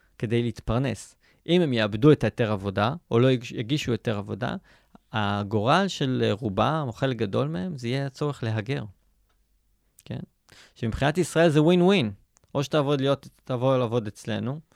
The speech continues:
אנחנו צריכים את זה כלכלית, יש בום כלכלי באותם שנים. אנחנו צריכים את זה כדי ליצור יחסי תלות. אתה לא רוצה?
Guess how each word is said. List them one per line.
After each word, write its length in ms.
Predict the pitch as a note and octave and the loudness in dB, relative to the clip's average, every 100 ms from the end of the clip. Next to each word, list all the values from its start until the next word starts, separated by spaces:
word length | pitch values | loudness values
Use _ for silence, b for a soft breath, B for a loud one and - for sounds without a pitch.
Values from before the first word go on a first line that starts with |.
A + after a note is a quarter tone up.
| b | b
אנחנו 160 | A2+ - | -12 -12
צריכים 220 | - B2 | -8 -6
את 60 | A2 | -4
זה 80 | |
כלכלית, 680 | A2 G#2+ - G#2+ C#3+ D#3 - _ _ - | -4 -6 -4 -2 0 0 -4 _ _ -20
יש 120 | - | -14
בום 200 | A2 A#2+ | -2 0
כלכלי 380 | B2+ B2+ - B2 | 0 -4 -2 -4
באותם 320 | A#2+ A#2 A#2+ | -4 -6 -8
שנים. 300 | A#2+ B2 A#2+ A#2+ _ _ _ _ _ _ - | -8 -8 -8 -12 _ _ _ _ _ _ -16
אנחנו 220 | A2+ - | -14 -14
צריכים 240 | - C3 B2+ | -10 -6 -4
את 60 | |
זה 100 | A2+ | -2
כדי 220 | - G2+ | -4 -4
ליצור 320 | G#2 G2+ B2+ A#2 | -4 -2 0 0
יחסי 440 | G#2 A#2 - A2 | 0 -8 -8 -8
תלות. 380 | - B2 F3 - B B B B B | -6 -6 -6 -12 B B B B B
אתה 100 | - | -6
לא 100 | A#2+ | 0
רוצה? 340 | C#3 D#3 - | 0 2 0